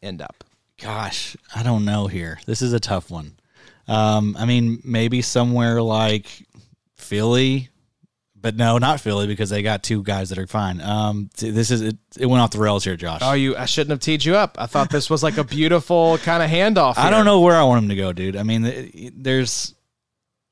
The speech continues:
Speaker 2: I, I, I am worried about Marcus Davenport a little bit, obviously, but,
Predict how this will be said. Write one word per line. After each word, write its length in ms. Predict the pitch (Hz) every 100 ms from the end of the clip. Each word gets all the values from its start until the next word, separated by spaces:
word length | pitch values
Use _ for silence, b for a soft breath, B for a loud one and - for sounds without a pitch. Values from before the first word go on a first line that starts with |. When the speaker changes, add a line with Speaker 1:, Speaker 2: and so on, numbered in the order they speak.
| -
Speaker 2:
I, 260 | - -
I, 40 | 143
I 280 | 127 135 147
am 140 | 147
worried 240 | 135 135
about 220 | 131 107 101
Marcus 320 | 98 92 85
Davenport 540 | 90 90 87 92 87
a 40 | 90
little 180 | 95
bit, 160 | 90 92
obviously, 540 | 90 87 87 95 92
but, 260 | 92 98 95